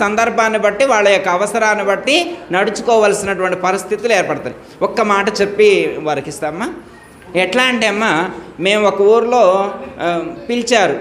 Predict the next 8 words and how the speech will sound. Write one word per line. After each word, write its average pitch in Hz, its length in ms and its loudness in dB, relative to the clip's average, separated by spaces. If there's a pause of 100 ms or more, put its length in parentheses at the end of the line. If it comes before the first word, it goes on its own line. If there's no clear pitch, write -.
(160)
మా 165 120 -2
నాన్నగారికి 208 640 0
బాగా 190 720 2
ఇష్టమైనటువంటి 190 800 -2
భక్తులు 175 380 -2
అన్నమాట. 151 300 0
వాళ్ళు 127 240 0 (300)
పిలిచారు, 175 440 2